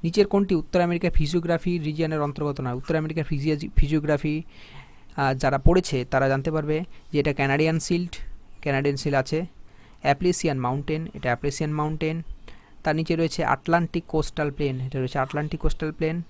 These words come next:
লাস্ট রয়েছে ইথিওপিয়ান হাইল্যান্ড, এটা রয়েছে আফ্রিকাতে। আর ইথিওপিয়ান হাইল্যান্ড থেকে নীল নদীর উৎপত্তি হয়েছে। গ্রেট লেক কোনটি সম্পূর্ণ ইউএসএ তে অবস্থিত?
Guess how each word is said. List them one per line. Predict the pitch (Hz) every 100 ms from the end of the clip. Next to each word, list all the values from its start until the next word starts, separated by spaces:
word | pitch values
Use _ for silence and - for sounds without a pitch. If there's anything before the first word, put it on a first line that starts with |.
| -
লাস্ট | 139 147
রয়েছে | 160 156
ইথিওপিয়ান | 147 165 156 160
হাইল্যান্ড, | 156 156 160 151
এটা | 139
রয়েছে | 135 135 151
আফ্রিকাতে। | 135 - 131 113 - - - - - - - - -
আর | 127 123
ইথিওপিয়ান | 131 156 156 151
হাইল্যান্ড | 143 147 143
থেকে | 151 156
নীল | 151 143 143
নদীর | 143 135 139
উৎপত্তি | - 135 131
হয়েছে। | 120 107 - 123 - - - - - - - - - - - - - - - - - - - - - - - - - - - - - - - - - - - - - - - - - - - - -
গ্রেট | 123 185 202
লেক | 196 190
কোনটি | 180 180
সম্পূর্ণ | 190 165 160 170 170
ইউএসএ | 156 160 -
তে | 165
অবস্থিত? | 147 143 - 135 127